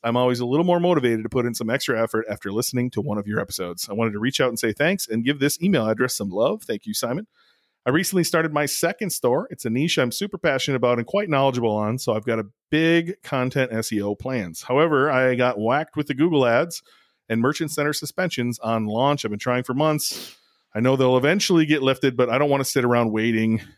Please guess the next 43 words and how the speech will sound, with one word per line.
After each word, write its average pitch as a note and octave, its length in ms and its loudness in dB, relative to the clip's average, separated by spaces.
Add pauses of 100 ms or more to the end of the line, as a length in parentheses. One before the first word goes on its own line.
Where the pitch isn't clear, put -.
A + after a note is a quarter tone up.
(100)
That's - 160 -10
where G#2 80 -8
he G#2 40 -6
says, C3+ 260 2
"If A2+ 100 -6
you G#2 80 0
had G#2 120 0
to G#2 40 -6
start C3+ 280 0
today C#3 180 2
with A2+ 100 0
no C#3 200 2
shopping B2 400 0
ads, A2+ 180 -4
what A2+ 140 -4
would A2 100 -8
you A#2 60 -4
focus - 360 -6
on G2 180 -6
to G2 100 -14
build F#2 260 -18
momentum A2+ 400 -2
in G#2+ 80 0
the A2 60 2
beginning?" A#2+ 540 0 (580)
And B2+ 280 2
I C3 200 2
reached C3 280 -2
back - 220 -2
and A2 100 -6
I A2 40 -2
just A#2 180 -8
said, B2+ 140 0
"Hey, D#3 160 -2
do A2 120 -10
you A#2+ 100 2
have C#3+ 100 0
a - 20 -4
budget D#3 360 0 (500)
for E3+ 260 2
this B2+ 420 -2
or C3 140 2
no?" B2+ 380 0